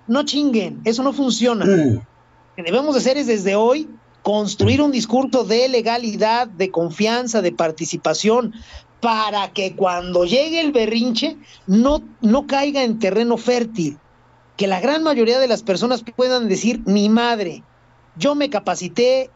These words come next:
Speaker 1: yo fungí como funcionario,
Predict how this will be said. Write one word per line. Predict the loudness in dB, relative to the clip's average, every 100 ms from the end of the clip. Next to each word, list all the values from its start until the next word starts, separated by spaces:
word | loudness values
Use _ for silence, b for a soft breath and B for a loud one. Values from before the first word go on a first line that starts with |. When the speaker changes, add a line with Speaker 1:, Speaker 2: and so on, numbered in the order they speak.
| -20 -2
Speaker 1:
yo | 0 0
fungí | 2 2 2 2 0 -2 -4 -2
como | -2 -2
funcionario, | -4 -6 -2 -2 0 -2 0 2 2